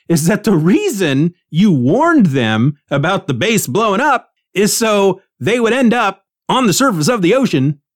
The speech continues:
floating in inflatable rafts, just where you wanted them to be, so that you could run 'em over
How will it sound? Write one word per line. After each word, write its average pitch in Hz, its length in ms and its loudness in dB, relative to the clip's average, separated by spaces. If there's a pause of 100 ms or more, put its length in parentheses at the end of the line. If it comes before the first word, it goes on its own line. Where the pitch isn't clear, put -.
(380)
floating 240 400 -2
in 185 80 2
inflatable 180 460 0
rafts, 175 540 -2 (540)
just 262 220 0
where 254 140 2
you 240 180 4
wanted 240 320 2
them 156 140 2
to 165 120 0
be, 143 460 2 (540)
so - 220 -2
that 131 260 -4
you 220 200 2
could 226 200 -2
run 247 160 0
'em 240 120 0
over 160 480 0